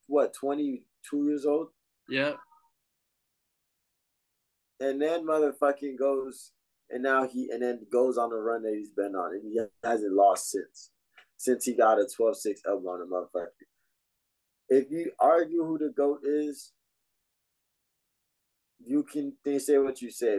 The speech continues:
Speaker 1: but we know, we know who the motherfucking best ever is. And his next fight is against Stipe. It's gonna be against Stipe, so that's gonna be interesting.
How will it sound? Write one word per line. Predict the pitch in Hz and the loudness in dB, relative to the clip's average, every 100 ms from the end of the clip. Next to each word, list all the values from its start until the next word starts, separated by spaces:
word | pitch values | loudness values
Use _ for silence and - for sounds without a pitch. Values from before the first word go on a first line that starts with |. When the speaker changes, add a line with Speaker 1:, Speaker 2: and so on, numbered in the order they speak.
| 92 | -2
Speaker 1:
but | 92 82 98 | -6 -6 -2
we | 135 151 143 110 | 4 6 6 2
know, | 87 - _ _ _ _ _ _ | -6 -12 _ _ _ _ _ _
we | 101 117 123 127 117 | -6 0 2 0 -2
know | 110 98 90 98 104 | -6 -4 -4 -6 -8
who | 101 | -8
the | |
motherfucking | 95 101 95 92 92 90 85 | -4 -2 -2 0 -2 -2 -4
best | 82 76 - | -2 -2 -4
ever | - - 57 - | -8 -10 -14 -16
is. | - - _ _ _ - | -20 -20 _ _ _ 0
And | 143 147 135 - _ _ | 4 4 2 -2 _ _
his | 139 131 | 2 6
next | 160 165 | 4 4
fight | - 156 135 | 4 4 4
is | 127 131 | 0 -4
against | 131 117 101 - | -4 -6 -8 -12
Stipe. | 120 123 117 104 98 - - | -10 -4 2 2 2 -4 -12
It's | 104 | -4
gonna | 131 123 | -2 0
be | 123 | 0
against | 113 104 - 120 | 0 -6 -10 -18
Stipe, | 113 104 98 | -4 -2 -2
so | 98 | 0
that's | 110 110 | 0 0
gonna | 110 | -4
be | 98 95 | -6 -10
interesting. | 95 95 - 98 | -14 -18 -12 -12